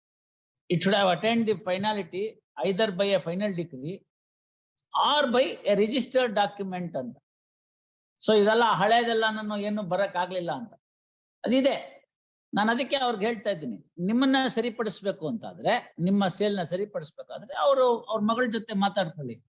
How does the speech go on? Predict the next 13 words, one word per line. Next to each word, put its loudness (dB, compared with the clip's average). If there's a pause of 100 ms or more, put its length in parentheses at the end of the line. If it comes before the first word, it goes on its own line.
(320)
ಈ 4
ಟೆಂಪರ್ಮೆಂಟ್ 2
ಏನಿದೆ, 2
ಈಗ 2
ಅವ್ರ 4
ಟೆಂಪರ್ಮೆಂಟು, -4 (380)
"ಇಲ್ಲ, -2 (100)
ನಾನು 2
ನೆನ್ನೆ 0
ಆರ್ 2
ಎಫ್ -2
ಎ -2
ಹಾಕಿದ್ದೀನಿ." -10